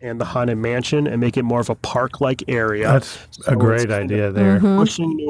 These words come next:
Speaker 1: Orleans out. They're gonna have space for live entertainers there. And then they're also, the queue area of the Haunted Mansion is going to be opened up more, and they're going to decorate it so that it's like you're walking through the gardens and the grounds
Speaker 3: Mm-hmm.
Speaker 1: of the Haunted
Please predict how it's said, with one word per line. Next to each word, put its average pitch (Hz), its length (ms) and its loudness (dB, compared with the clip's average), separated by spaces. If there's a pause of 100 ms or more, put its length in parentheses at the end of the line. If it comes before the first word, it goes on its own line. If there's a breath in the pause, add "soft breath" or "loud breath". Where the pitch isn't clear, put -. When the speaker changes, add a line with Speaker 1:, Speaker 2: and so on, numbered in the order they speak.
Speaker 1:
Orleans 139 460 -10 (100)
out. 131 480 -4 (260 loud breath)
They're 127 120 -2
gonna 131 140 2
have 123 180 2
space 131 340 -2
for - 140 -14
live 120 320 -6
entertainers 165 720 0
there. 110 400 0 (340 loud breath)
And 143 160 2
then 147 140 2
they're 147 180 0
also, 147 480 0
the 127 140 -2
queue 214 480 4
area 127 720 0
of 127 220 -2
the 131 100 0
Haunted 123 260 0
Mansion 160 400 0
is 110 80 -2
going 117 200 2
to 117 60 4
be 120 140 2
opened 135 380 0
up 135 180 -2
more, 120 300 0
and 120 120 0
they're 117 60 0
going 127 200 2
to 123 100 0
decorate 127 480 0
it 127 100 0
so 127 160 -4
that 113 160 -4
it's - 160 -2
like 123 160 -2
you're 117 100 0
walking 113 440 -2
through 113 560 -2 (400 soft breath)
the 113 100 -4
gardens 110 720 -4
and 113 140 -8
the 110 60 -6
grounds 123 640 4
Speaker 3:
Mm-hmm. 202 80 4
Speaker 1:
of 110 240 -2
the - 80 -4
Haunted - 360 -16